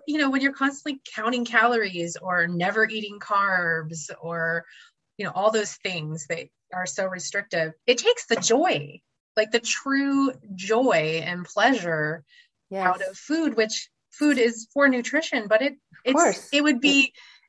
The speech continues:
Speaker 1: ignorant to say it's only for f-, nutrition, you
Speaker 2: Of
Speaker 1: know,
Speaker 2: course.
Speaker 1: it's a
Speaker 2: That's
Speaker 1: celebration. <laughs>
Speaker 2: Find, find some healthy meals that are delicious. You know, when I
Speaker 1: Mm-hmm.
Speaker 2: get together with my girlfriends, they're like, "Yay,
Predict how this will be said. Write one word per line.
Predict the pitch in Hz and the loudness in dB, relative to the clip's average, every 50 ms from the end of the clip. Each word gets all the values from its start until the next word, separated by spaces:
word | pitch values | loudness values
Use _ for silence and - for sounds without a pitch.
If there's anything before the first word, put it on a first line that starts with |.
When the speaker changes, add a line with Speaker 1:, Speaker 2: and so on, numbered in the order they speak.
| _ _ - - - | _ _ -14 -8 -2
Speaker 1:
ignorant | 277 277 277 277 320 285 247 214 190 175 | 2 2 4 6 6 6 6 4 2 0
to | - 214 208 | -4 -6 -4
say | - - 208 196 190 180 170 | -2 0 0 0 0 -2 -2
it's | 190 - - - - | -4 -6 -8 -8 -4
only | 226 226 226 220 214 196 180 175 | 0 0 0 0 0 -4 -6 -8
for | 165 - 202 180 | -6 -6 -6 -8
f-, | 151 - - _ - | -8 -10 -16 _ -14
nutrition, | 202 190 190 - - 208 190 170 - - - - - - | -10 -10 -8 -4 -2 -2 -2 -2 -2 -6 -6 -8 -8 -8
you | 190 202 220 | -6 -4 -4
Speaker 2:
Of | - 214 | -4 0
Speaker 1:
know, | 233 | 4
Speaker 2:
course. | 320 359 403 359 226 190 170 | 8 10 10 10 10 8 6
Speaker 1:
it's | 165 - | 4 4
a | |
Speaker 2:
That's | - - - 254 254 | 6 8 8 8 6
Speaker 1:
celebration. | 247 240 269 277 269 - - - 160 180 190 - _ - | 4 4 2 2 0 -2 -4 -4 -6 -8 -14 -8 _ 2
<laughs> | 370 - - - - - - | 2 2 0 -2 -6 2 4
Speaker 2:
Find, | 208 220 233 254 262 254 233 214 - | 6 8 8 8 8 6 4 2 2
find | - 226 208 233 254 285 277 | 6 6 8 8 8 6 4
some | - 254 220 208 202 190 202 | 4 2 2 2 2 2 0
healthy | 202 214 - 196 226 233 - 233 208 208 196 196 196 196 190 185 | 0 0 -2 -2 -2 -2 0 2 2 4 4 4 4 4 4 2
meals | 175 - 180 180 190 196 196 196 196 | 2 0 0 0 2 2 0 0 0
that | 196 170 | 0 0
are | 175 180 180 | 2 0 0
delicious. | 180 - 175 165 170 220 339 - - - 151 160 202 - - | -2 -2 -2 0 0 0 0 -2 -2 -4 -4 -4 -4 -4 -6
You | 175 | -4
know, | 170 175 175 | -2 0 0
when | 175 175 | 0 0
I | 190 | 0
Speaker 1:
Mm-hmm. | 196 - | 0 0
Speaker 2:
get | 220 214 | -2 -2
together | - 196 196 190 202 196 | -2 2 2 4 4 4
with | 202 202 | 2 0
my | 190 165 156 | -2 -4 -4
girlfriends, | 156 - 233 277 - - 170 170 160 165 160 | -2 -2 -2 -2 -2 -2 -2 -2 -2 -4 -2
they're | - 175 170 170 | 0 0 2 2
like, | 175 175 175 175 180 | 2 2 0 2 2
"Yay, | 214 440 466 - 180 165 165 165 | 2 4 4 4 2 0 0 -4